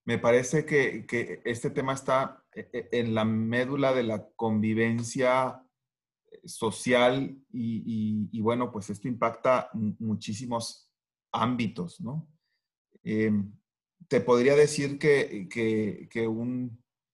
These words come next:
eh, o sea, la, la carencia de la competencia ética, llamémosla así, ¿no? O de un comportamiento ético, pues, em, digamos, em, perjudica,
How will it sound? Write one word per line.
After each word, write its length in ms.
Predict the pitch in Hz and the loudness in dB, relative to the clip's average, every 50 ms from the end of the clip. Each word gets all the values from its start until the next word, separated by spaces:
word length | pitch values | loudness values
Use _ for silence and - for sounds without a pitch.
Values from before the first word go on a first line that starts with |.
| _ _ _ _ _ _ _ _ | _ _ _ _ _ _ _ _
eh, 140 | - - - - | -20 -18 -12 -10
o 100 | - - | -10 -8
sea, 240 | - 107 107 - - | -6 -6 -6 -6 -4
la, 180 | 107 107 104 - - | -4 -4 -4 -4 -2
la 220 | 110 107 104 - | -2 -4 -4 -2
carencia 880 | - 113 107 117 127 135 139 139 139 - 143 139 135 135 131 - - _ - | -2 0 2 2 2 2 0 -2 0 2 2 2 2 2 -2 -6 -14 _ -12
de 380 | - 113 113 110 110 110 110 | -6 -2 0 2 2 2 2
la 140 | 107 107 101 | 0 0 -2
competencia 680 | - 110 104 - 110 92 - 123 123 127 127 143 127 120 | -2 -2 -2 -2 -2 -2 0 0 0 0 0 2 2 2
ética, 340 | 117 117 - 123 - 123 117 | 2 0 -4 -4 -2 0 0
llamémosla 520 | 110 107 107 110 113 117 123 123 123 113 | 0 2 0 0 -2 -2 -4 -4 -6 -6
así, 320 | 101 - - 113 120 135 135 - | -8 -8 -8 -10 -10 -10 -12 -10
¿no? 260 | 110 113 131 160 165 - - - _ _ _ _ _ _ - | -8 -8 -8 -8 -10 -12 -14 -20 _ _ _ _ _ _ -6
O 120 | 107 110 107 | -2 0 0
de 80 | 110 | 2
un 140 | 113 117 113 | 0 0 0
comportamiento 920 | - 131 123 110 127 120 - - 113 107 110 110 117 117 117 113 127 120 | -2 -2 0 2 2 0 0 0 0 0 0 0 0 -2 -2 -2 0 0
ético, 680 | 117 120 117 - 123 107 - 127 127 123 127 - _ _ _ _ _ _ _ _ _ _ _ | 0 0 -2 -6 -10 -10 -6 -6 -6 -6 -6 -12 _ _ _ _ _ _ _ _ _ _ _
pues, 460 | - 123 117 107 - - - - - _ | 0 2 2 2 0 -6 -10 -14 -18 _
em, 340 | - - 110 110 107 104 87 - | -8 -4 -4 -2 -2 -4 -4 -6
digamos, 760 | 107 113 110 110 113 123 123 131 131 - - - - _ _ _ _ _ _ _ _ _ _ _ _ - - | -4 -2 0 0 0 0 0 -2 -4 -6 -12 -16 -20 _ _ _ _ _ _ _ _ _ _ _ _ -16 -12
em, 520 | - - - 107 110 110 - - - 101 101 - _ _ _ _ _ _ _ _ _ _ | -10 -8 -6 -4 -4 -4 -6 -6 -8 -12 -14 -16 _ _ _ _ _ _ _ _ _ _
perjudica, 1040 | - 127 120 117 107 - - 123 120 107 143 165 165 - 147 135 147 175 185 - _ | 0 0 0 0 0 -4 -4 -4 -2 0 2 0 0 2 0 0 0 0 -2 -6 _